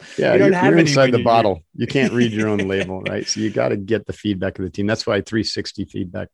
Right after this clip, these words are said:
Speaker 1: evals are so valuable, you know, and to be
Speaker 2: Mm.
Speaker 1: doing them routinely.
Speaker 2: Th-,
Speaker 1: It's
Speaker 2: I thought
Speaker 1: important.
Speaker 2: that bit you talked about with, with the mindset, getting you through d-, through buds and being the, from your perspective, the really, the critical thing which held your team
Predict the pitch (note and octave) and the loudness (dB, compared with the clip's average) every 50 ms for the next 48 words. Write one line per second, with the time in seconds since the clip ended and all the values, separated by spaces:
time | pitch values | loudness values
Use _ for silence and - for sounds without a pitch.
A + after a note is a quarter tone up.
0 | _ _ - - - - _ _ - G#2 F#2 F#2+ F#2+ F#2 F#2 F2 F#2+ F#2+ - - | _ _ -20 -20 -20 -20 _ _ -10 -8 -6 -6 -6 -6 -8 -8 -10 -12 -10 -8
1 | G#2+ G#2 G2 F2+ F2+ F#2+ F#2+ G2 G2+ F#2+ G2 G2+ - _ _ _ - G2+ G2 G2 | -8 -8 -8 -8 -10 -10 -10 -10 -12 -14 -16 -20 -20 _ _ _ -20 -18 -18 -16
2 | G2+ B2+ C3 B2+ - G#2 G2+ G#2+ G2 F2+ G#2+ G#2 G#2 G2+ G2+ G2 F#2+ G2 G2 F#2+ | -16 -14 -12 -12 -12 -8 -8 -8 -6 -6 -4 -4 -2 -2 -2 -4 -4 -6 -6 -6
3 | - - G#2+ G#2 G2+ F#2+ F#2+ G2 G2 - _ _ _ _ _ _ _ _ _ _ | -6 -6 -4 -4 -4 -6 -8 -10 -14 -18 _ _ _ _ _ _ _ _ _ _
4 | _ _ _ _ _ _ _ _ _ D#3 - E3+ G3 G3 - A3 G3+ D3+ A#2 G#2 | _ _ _ _ _ _ _ _ _ -10 -4 -4 -4 -4 -2 -2 -4 -4 -4 -10
5 | G#2 - _ _ D#3+ _ - E3+ D#3 D3 F#3 F#3+ F#3+ F3 D#3+ - E3+ E3 D#3+ D#3+ | -18 -20 _ _ -20 _ -10 -10 -6 0 0 0 0 -2 -6 -4 -2 -2 -2 -2
6 | - D#3 C3 C#3+ C#3 C#3+ C#3 C#3 C#3 C3+ B2 - C3+ C3+ C3+ B2+ A#2 B2+ A#2+ B2 | -6 -4 0 0 2 2 0 0 -4 -6 -6 -8 -6 -6 -6 -4 -4 -6 -6 -4
7 | B2+ B2+ C3 C#3 D3 D#3 C#3+ - - C3+ B2 - - C#3+ C#3 C3+ C#3 C#3 C3 B2+ | -4 -4 -2 -4 -4 -4 -6 -4 -4 -4 -4 -4 -6 -6 -6 -4 -4 -6 -6 -8
8 | - - C3+ B2 A#2+ A#2+ A#2 B2+ - _ - - - C3+ B2+ B2 A2+ G2+ - A#2+ | -8 -6 -6 -6 -6 -6 -8 -10 -10 _ -18 -16 -6 -4 -4 -4 -4 -4 -6 -4
9 | C3 C3+ C3 B2+ A#2+ - - - - - B2+ B2 A#2+ A#2 B2+ B2+ B2 B2+ B2 A#2+ | -4 -4 -4 -6 -8 -10 -14 -14 -12 -10 -10 -10 -8 -6 -6 -6 -6 -6 -8 -8
10 | A#2+ B2 A#2+ A#2+ A#2+ A#2+ A#2+ - _ _ _ _ _ _ _ _ _ _ _ - | -8 -10 -8 -8 -10 -12 -14 -16 _ _ _ _ _ _ _ _ _ _ _ -20
11 | - _ _ _ _ _ - _ _ _ - C#3+ C3 B2+ B2+ C3+ C#3 C#3+ D3 C#3+ | -20 _ _ _ _ _ -20 _ _ _ -10 -6 -4 -4 -2 -2 0 0 -2 -2
12 | C#3+ D3 C3+ - - C#3 B2 B2+ - C3 A#2+ A2+ A2+ A#2+ A#2 A2+ B2+ C3 C#3+ C#3 | -4 -6 -8 -4 -4 -4 -6 -4 -4 -6 -6 -4 -6 -8 -6 -4 -4 -4 -2 0
13 | C3+ C3 B2+ A#2 A2 - - - F3+ E3+ E3+ D3+ - C3 B2+ B2+ _ C#3 C#3 C#3 | -2 -2 -2 -4 -8 -10 -8 -8 -6 -6 -4 -6 -6 -8 -8 -6 _ -6 -4 -4
14 | C3+ A#2+ A#2+ - - C#3+ C3 C3 B2+ B2 B2 A#2 A2+ - - C3+ B2+ B2 A#2+ B2 | -4 -6 -8 -8 -6 -4 -4 -4 -4 -4 -4 -6 -6 -8 -8 -8 -6 -6 -6 -8
15 | A#2 | -12